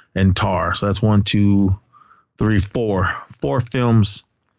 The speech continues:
that, uh, yeah, one, two, three, four. No, five films that I've seen.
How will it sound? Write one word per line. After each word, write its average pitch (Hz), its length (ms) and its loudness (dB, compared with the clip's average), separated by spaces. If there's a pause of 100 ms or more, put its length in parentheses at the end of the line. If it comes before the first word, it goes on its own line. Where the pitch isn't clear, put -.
(340)
that, 104 300 -4
uh, 101 420 0 (880)
yeah, 107 140 0
one, 110 200 2
two, 123 240 -2
three, 110 200 -2
four. 95 340 -4
No, 123 160 2
five 156 300 0
films 95 440 -2
that 107 160 -2
I've 101 180 0
seen. 90 380 0